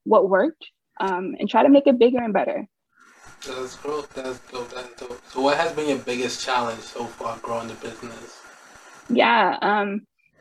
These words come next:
Speaker 1: so like I said, I, I, uh, <laughs> I work full time in healthcare, which is very demanding.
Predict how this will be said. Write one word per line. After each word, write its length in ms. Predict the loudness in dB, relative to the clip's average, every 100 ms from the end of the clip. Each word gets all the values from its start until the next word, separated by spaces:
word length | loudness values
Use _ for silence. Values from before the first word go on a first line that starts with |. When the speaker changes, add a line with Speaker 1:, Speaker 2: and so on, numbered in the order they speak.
| -20 -20 -20 -20 -20 0
Speaker 1:
so 80 | 6
like 120 | 8
I 80 | 8
said, 180 | 4 2
I, 340 | 4 2 2 -4 -20 -12
I, 340 | -2 0 0 -2
uh, 380 | -4 -4 -6 -10 _
<laughs> 200 | _ -2
I 440 | 2 4 6 8 8
work 280 | 8 6 4 _ 4
full 160 | 4
time 300 | 4 -2 0
in 100 | 0
healthcare, 580 | 0 0 -2 0 2 2
which 160 | 0 0
is 120 | -2
very 340 | 2 4 6 6
demanding. 640 | 4 2 0 0 2 2